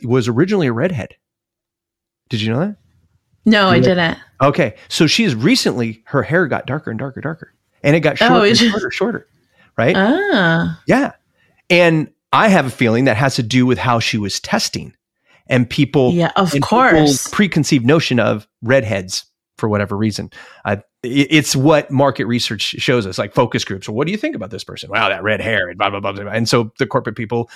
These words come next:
Speaker 1: listen to that. "Oh, I think the hair's too long. It makes her provocative," or whatever that looks like, right? She always wears high collared, uh, shirts and stuff like that. All of that is part of that personification. I wear these rimmed glasses when I'm in public,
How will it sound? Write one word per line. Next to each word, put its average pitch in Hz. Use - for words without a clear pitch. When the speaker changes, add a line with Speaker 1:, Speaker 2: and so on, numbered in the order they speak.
Speaker 1:
listen 214
to 113
that. 104
"Oh, 175
I 160
think 160
the 123
hair's 127
too 110
long. 123
It 110
makes 113
her 113
provocative," 104
or 104
whatever 120
that 107
looks 156
like, -
right? 113
She -
always 131
wears 127
high 147
collared, 170
uh, 120
shirts 214
and 131
stuff 131
like 123
that. 165
All 311
of 226
that 240
is 180
part 214
of 151
that 120
personification. 131
I 180
wear 160
these 165
rimmed 151
glasses 151
when 135
I'm 151
in 139
public, 127